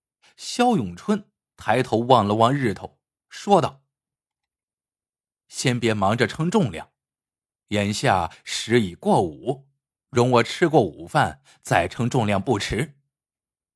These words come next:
在那家卖麻绳的店铺的旁边有一家饭铺。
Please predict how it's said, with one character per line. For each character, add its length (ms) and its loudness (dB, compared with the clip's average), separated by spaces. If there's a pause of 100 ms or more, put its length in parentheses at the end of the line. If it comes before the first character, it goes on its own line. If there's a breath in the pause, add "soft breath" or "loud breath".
(680)
在 260 2
那 180 2
家 180 2
卖 180 4
麻 220 6
绳 160 -4
的 100 2
店 240 0
铺 160 -2
的 120 2
旁 260 -2
边 260 -6 (340 soft breath)
有 300 -8
一 120 -2
家 160 2
饭 260 4
铺。 300 -8